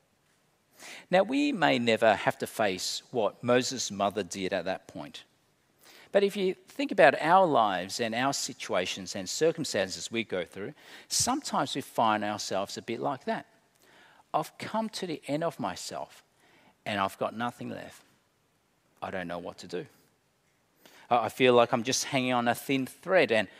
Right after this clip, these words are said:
and that could just snap at any moment." I mean, you think about the stories even in our church, the, the, the things, the struggles that many of our members are going through. "I've taken order medication. I've done order surgery.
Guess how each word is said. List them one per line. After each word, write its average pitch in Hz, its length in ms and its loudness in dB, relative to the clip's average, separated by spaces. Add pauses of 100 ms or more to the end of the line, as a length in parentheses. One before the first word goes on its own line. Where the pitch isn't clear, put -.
(160)
and 101 180 -8
that 160 240 0
could - 140 -12
just - 300 -4
snap 139 360 -4 (120)
at 113 180 -10
any 131 220 -2
moment." 87 500 -8 (1300)
I 101 40 -10
mean, 95 160 -4
you 92 120 -4
think 120 240 -6
about 110 200 4
the 101 80 -10
stories 110 560 -2
even 101 240 -6
in 95 120 -6
our 95 120 -2
church, - 460 -6
the, 104 180 -8 (440)
the, 113 120 -4
the 120 120 -8
things, 185 460 -6
the 113 80 -10
struggles 160 600 -2
that 110 120 -4
many 123 200 -2
of 110 120 -4
our 110 100 -6
members 160 400 -8
are - 40 -16
going 87 320 -6
through. 82 300 -14 (800)
"I've - 120 -8
taken 95 340 -2
order 95 320 -4 (220)
medication. 104 720 -10 (920)
I've 113 140 4
done 107 220 4
order 107 180 -2
surgery. 127 760 -4